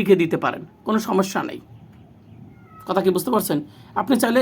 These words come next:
এল এর জায়গায় টু পাই আর লিখতে পারেন, ঠিক আছে? তো অনেক বইতে আবার টু পাই আর লিখে দিছে, তো আপনি সাইড নোট এটা দিয়ে পরের লাইনে আপনি চাইলে এল এর জায়গায় টু পাই আর আরেকটা লাইন করে দেন, আরেকটা লাইন লিখে দেন, লিখে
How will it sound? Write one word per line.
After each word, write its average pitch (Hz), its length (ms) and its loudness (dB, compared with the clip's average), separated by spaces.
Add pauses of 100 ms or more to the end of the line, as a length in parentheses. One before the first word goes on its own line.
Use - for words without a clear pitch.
(140)
এল 214 100 4
এর 247 100 0
জায়গায় 262 240 2
টু 262 120 4
পাই 226 160 0
আর 190 120 4
লিখতে 160 260 -2
পারেন, 139 200 -4 (1500)
ঠিক - 180 0
আছে? - 120 -4 (760)
তো - 40 -6 (100)
অনেক 262 200 6
বইতে 254 260 4 (180)
আবার 226 200 0
টু 269 140 4
পাই 254 180 2
আর 220 140 4
লিখে 202 260 6
দিছে, 165 200 -4 (280)
তো - 120 -6
আপনি 233 140 0 (140)
সাইড 190 240 0
নোট 240 140 0 (100)
এটা 226 120 0 (100)
দিয়ে 254 140 2 (160)
পরের 226 260 0
লাইনে 202 240 2
আপনি - 220 -8
চাইলে 190 200 2 (180)
এল 180 120 2
এর 185 80 2
জায়গায় 208 240 0
টু 226 100 -4
পাই 185 160 0
আর 175 60 -6 (180)
আরেকটা 175 300 -2
লাইন 156 160 2 (100)
করে 156 200 0
দেন, 123 100 -8 (460)
আরেকটা 196 340 0
লাইন 247 140 4 (340)
লিখে 180 240 4
দেন, 151 100 -8 (540)
লিখে 233 200 4